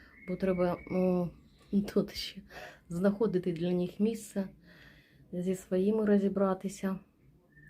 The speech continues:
кого продавати, кого ні". А сьогодні хотіла ще показати.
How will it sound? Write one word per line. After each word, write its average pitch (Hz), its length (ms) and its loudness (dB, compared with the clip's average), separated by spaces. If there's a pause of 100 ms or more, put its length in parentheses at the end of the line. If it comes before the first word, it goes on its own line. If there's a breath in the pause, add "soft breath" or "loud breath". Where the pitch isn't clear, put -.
(160)
кого 180 260 -4
продавати, 175 580 -6
кого 175 300 -8
ні". 208 260 -4 (1000 loud breath)
А 190 240 0
сьогодні 190 500 0
хотіла 185 360 2
ще 185 160 -4
показати. 180 800 -2